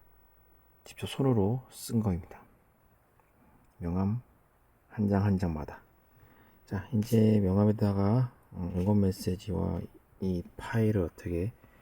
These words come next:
구매했는지에 대한 내용을 썼거든요. 여기 보시면, 예, 다양한 종류의 파일들이 많이 보이시죠?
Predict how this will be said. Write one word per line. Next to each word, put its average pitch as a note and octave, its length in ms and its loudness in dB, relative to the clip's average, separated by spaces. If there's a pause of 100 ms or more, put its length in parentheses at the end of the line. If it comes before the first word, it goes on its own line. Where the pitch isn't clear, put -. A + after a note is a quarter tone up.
(360)
구매했는지에 F2+ 420 -4
대한 E2 560 -2
내용을 E2 340 -2
썼거든요. F#2 540 0 (260)
여기 G2 160 -6
보시면, G2+ 520 0 (840)
예, F2+ 80 -6
다양한 G2 360 0
종류의 F2 520 -2
파일들이 F#2+ 500 -4
많이 F2 220 -6
보이시죠? - 440 -12